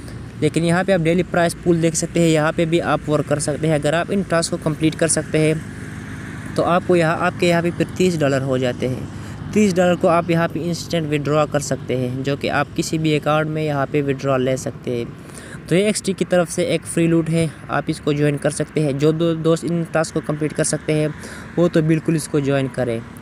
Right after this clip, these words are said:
जो नहीं कर सकते, वो भी यहाँ पे free जो lucky spin का option है यहाँ, ये तो इन task को तो हर बंदा complete कर सकता है। Lucky spin के जो task है, simple task है,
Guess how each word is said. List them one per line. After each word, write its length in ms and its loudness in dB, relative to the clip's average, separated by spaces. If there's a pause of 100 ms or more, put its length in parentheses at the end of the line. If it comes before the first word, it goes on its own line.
(160)
जो 100 4
नहीं 240 4
कर 120 2
सकते, 420 0 (440)
वो 100 4
भी 140 2
यहाँ 320 2
पे 180 2 (260)
free 320 2 (160)
जो 180 2
lucky 240 0
spin 260 -2
का 200 2
option 200 -2
है 140 0
यहाँ, 220 2
ये 140 0 (300)
तो 80 6
इन 160 6
task 260 2
को 80 2
तो 120 2
हर 140 4
बंदा 420 4
complete 400 -2
कर 140 0
सकता 360 -2
है। 280 -4
Lucky 220 0
spin 260 -2
के 140 0
जो 120 2
task 380 0
है, 160 0
simple 380 0
task 360 0
है, 180 0